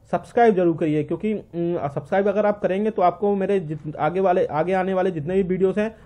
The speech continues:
वो आपको time to time मिलते रहेंगे। Time to time, उम, सब्सक्राइब करने से मिलते रहेंगे। उसके साइड में बेल आइकन होता है, बेल आइकन जरूर प्रेस करें। बेल आइकन से आपको जो नोटिफिकेशन होता है, जैसे मैं कोई नया वी-, वीडियो अपलोड करता हूँ, वो वीडियो आपके पास तुरंत नोटिफिकेशन आपके पास पहुँच जाता है आपके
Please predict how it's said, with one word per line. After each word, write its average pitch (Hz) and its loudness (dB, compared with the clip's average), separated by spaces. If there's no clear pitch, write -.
वो 151 -2
आपको 180 2
time 175 0
to 196 -2
time 214 0
मिलते 156 0
रहेंगे। 120 0
Time 165 -2
to 208 -2
time, 196 0
उम, 180 -4
सब्सक्राइब 180 -2
करने 190 -2
से 226 -2
मिलते 196 0
रहेंगे। 196 0
उसके 202 -2
साइड 175 0
में 202 -2
बेल 185 2
आइकन 202 0
होता 185 -2
है, 208 -2
बेल 175 0
आइकन 180 -2
जरूर 160 -2
प्रेस 196 2
करें। 220 -2
बेल 165 0
आइकन 180 -2
से 196 -2
आपको 202 2
जो 160 0
नोटिफिकेशन 202 0
होता 196 0
है, 185 0
जैसे 180 -4
मैं 208 -2
कोई 208 2
नया 180 0
वी-, 185 -2
वीडियो 170 2
अपलोड 190 0
करता 190 -4
हूँ, 214 -2
वो 180 -2
वीडियो 190 2
आपके 180 0
पास 190 -2
तुरंत 233 2
नोटिफिकेशन 196 0
आपके 190 -4
पास 190 -2
पहुँच 160 -2
जाता 165 0
है 185 2
आपके 180 0